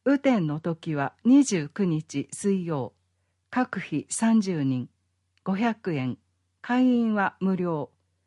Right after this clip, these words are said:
申し込み、十一月十一日土曜から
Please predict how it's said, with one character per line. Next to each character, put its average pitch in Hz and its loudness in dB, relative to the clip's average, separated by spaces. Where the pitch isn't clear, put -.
申 214 2
し - -8
込 190 -2
み、 170 -6
十 277 4
一 262 0
月 226 0
十 202 2
一 202 -4
日 175 -4
土 196 2
曜 214 0
か 147 -8
ら 143 -6